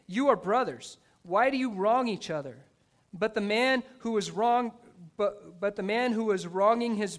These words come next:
neighbor thrust him aside, saying, "Who made you a ruler and jo-, judge over us? Do you want to kill me as you killed the Egyptian yesterday?" At this retort, Moses fled and became an ex-,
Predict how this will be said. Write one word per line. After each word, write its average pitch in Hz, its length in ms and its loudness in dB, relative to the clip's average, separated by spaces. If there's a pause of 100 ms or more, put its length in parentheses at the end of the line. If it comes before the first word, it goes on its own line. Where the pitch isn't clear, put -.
(140)
neighbor 180 480 0
thrust 214 440 -2
him 226 140 -4
aside, 151 520 -6 (260)
saying, 214 480 0 (220)
"Who 269 180 2
made 254 260 6
you 233 160 0
a 214 60 2
ruler 190 500 -2
and 170 220 -4
jo-, 202 340 -2
judge 190 480 -2
over 170 340 -4
us? 139 380 -6 (360)
Do 175 120 -8
you 220 160 -4
want 202 300 0
to - 80 -12
kill 214 280 -2
me 240 240 -2
as 165 300 -4
you 190 100 -8
killed 202 320 0
the 196 120 -4
Egyptian 185 520 -6
yesterday?" 226 600 -6 (880)
At 170 160 -2
this 233 240 0
retort, 175 500 -4
Moses 180 480 -4
fled 160 480 -2
and 170 120 -10
became 190 500 -6
an 165 140 -8
ex-, 185 260 -4